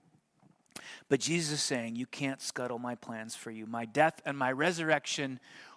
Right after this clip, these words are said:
hold you in communion with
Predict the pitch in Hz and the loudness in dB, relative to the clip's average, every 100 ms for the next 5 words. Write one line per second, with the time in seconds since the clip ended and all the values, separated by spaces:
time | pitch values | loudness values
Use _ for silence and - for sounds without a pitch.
0 | - - 190 220 240 247 180 180 226 220 | -14 6 12 12 12 10 6 4 6 8
1 | 214 202 202 - 202 185 220 247 233 226 | 6 4 2 4 6 8 8 8 8 6
2 | 220 214 - - 156 180 180 - | 6 4 -4 4 10 10 8 2